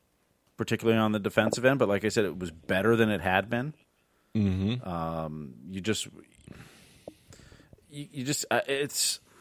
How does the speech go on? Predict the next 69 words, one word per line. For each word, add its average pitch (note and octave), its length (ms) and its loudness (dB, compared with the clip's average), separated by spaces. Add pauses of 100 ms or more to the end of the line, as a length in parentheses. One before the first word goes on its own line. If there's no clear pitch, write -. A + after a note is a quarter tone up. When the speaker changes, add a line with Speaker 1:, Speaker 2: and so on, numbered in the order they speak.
(220)
Speaker 1:
and, C3 120 -6
and, C3+ 200 -6
and, C3 160 -2
Speaker 2:
I - 40 6
hope, F3 200 12
Speaker 1:
you D3 60 -4
know. C3 60 -6
Speaker 2:
they C3+ 120 10
hope D#3+ 180 10
they - 80 4
have G#2+ 200 6
time D3 360 4
to F#2 80 4
straighten G#2 320 4
this E2+ 160 2
out. B2 200 6
I F#2 40 0
mean, G2 240 0
to A#2 140 0
me, C#3+ 380 0 (360)
you're D3 140 10
down E3 240 8
to B2+ 40 8
what, F#2+ 420 6
less A2+ 260 6
than B2 140 2
a G#2+ 80 4
dozen A2 360 6
games A#2+ 360 0
or C#3+ 100 2
so? D3 220 4
Speaker 1:
Yeah, C3 120 10
you G#2 60 4
got A#2 120 8
a A2 40 2
dozen C3+ 320 8
games A#2 340 2
left. D#2+ 280 0
I A2+ 60 -2
mean, C3+ 140 -6
I, D#2+ 100 -6 (360)
the D#3 80 4
hard A3+ 180 8
part D#3+ 200 8
is, A2+ 160 6
is G2+ 100 -2
you're A2 80 2
missing C3+ 320 2
several D3 280 4
stars A#2 380 6
on A2 100 2
offense, - 600 -4
and G#2+ 80 -4
I A2+ 120 0
think F3+ 200 -2
they're D#3 120 6
Speaker 2:
Right. E2 120 6
Speaker 1:
pressing A2+ 340 8
on, F2 180 0
on E2 220 -6
offense. D2+ 380 -6
They're G2 60 -4
not A2 180 0
scoring E2+ 300 -2
as C#2+ 120 -10
much C#2 200 -8
as - 60 -14
they C#2+ 100 -8
have. - 220 -16